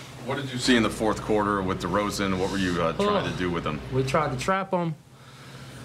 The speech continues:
Speaker 2: get the ball out of his hands for a while. He did a good job of getting off of it to Vucevic, uh, creating some situations there. Um, uh, last two minutes, we ended up bringing in our defensive lineup.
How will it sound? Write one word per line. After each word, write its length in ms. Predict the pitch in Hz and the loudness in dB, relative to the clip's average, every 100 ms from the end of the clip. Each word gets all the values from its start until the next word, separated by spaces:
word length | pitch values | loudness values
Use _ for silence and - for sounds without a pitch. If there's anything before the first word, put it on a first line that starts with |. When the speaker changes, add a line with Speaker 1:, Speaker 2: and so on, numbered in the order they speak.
| - - - | -16 -16 0
Speaker 2:
get 80 | 160 | 2
the 80 | 139 | 4
ball 220 | 156 170 | 4 4
out 100 | 170 | 2
of 60 | 160 | 0
his 100 | 151 | 0
hands 240 | 170 160 | 0 0
for 140 | - 156 | 0 0
a 20 | |
while. 240 | 160 160 | 0 0
He 120 | 143 | -2
did 200 | 131 147 | -2 -2
a 20 | 131 | 0
good 180 | 151 | -2
job 200 | 139 139 | 0 -2
of 60 | 135 | 0
getting 180 | 143 139 | -2 0
off 160 | 139 | -2
of 140 | 147 127 | -2 -2
it 40 | |
to 80 | 127 | -2
Vucevic, 680 | 120 147 - 139 147 - - - - | 0 0 0 0 0 0 -4 -8 -6
uh, 260 | 127 120 110 | -2 0 -2
creating 400 | - 135 131 123 | 0 2 2 0
some 160 | - | -2
situations 600 | - 135 131 131 127 123 | -2 0 2 0 0 -2
there. 360 | 131 127 123 120 - - | 2 2 0 -2 -12 -16
Um, 640 | 113 117 117 113 110 101 107 - - - - - - - 117 | -6 -2 0 0 -2 -4 -8 -14 -12 -10 -10 -14 -14 -6 0
uh, 300 | 110 104 101 | 2 0 0
last 280 | 120 139 131 | 4 4 2
two 80 | 143 | 0
minutes, 340 | 147 135 - | 2 0 0
we 100 | 135 | 0
ended 160 | 127 123 | 0 0
up 120 | 120 | 0
bringing 220 | 127 123 | 0 0
in 80 | 117 | 0
our 100 | 110 | 0
defensive 460 | 139 135 165 160 147 | 0 2 0 0 0
lineup. 340 | 143 143 139 | 0 0 -4